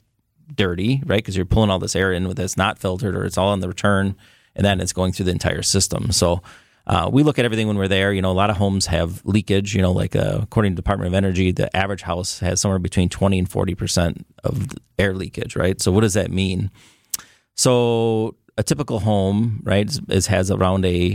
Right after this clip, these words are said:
two and a half ton air conditioner, which is about a thousand cubic feet of air movement every minute through a system, right? So a cubic foot of air is the size of a basketball.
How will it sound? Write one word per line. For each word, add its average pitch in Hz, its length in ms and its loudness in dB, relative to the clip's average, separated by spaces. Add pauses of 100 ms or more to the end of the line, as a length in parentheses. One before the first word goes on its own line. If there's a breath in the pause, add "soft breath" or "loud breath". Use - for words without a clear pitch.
two - 160 0
and 95 80 4
a - 20 0
half 90 220 -2
ton 92 220 -2
air 92 160 -4
conditioner, 98 420 0
which 101 220 0
is 95 100 2
about 95 220 2
a 90 40 0
thousand 92 460 0
cubic 98 300 0
feet 98 140 4
of 85 100 0
air 90 160 0
movement 90 340 -4
every 90 220 0
minute 87 420 -4
through 95 160 0
a 90 60 2
system, - 420 -2
right? 92 160 0
So 95 120 2
a 92 40 2
cubic 120 340 0
foot 113 120 0
of 92 100 -4
air 95 140 0
is 87 80 -4
the - 160 -6
size 92 280 -2
of 95 60 -8
a - 60 -8
basketball. - 640 -8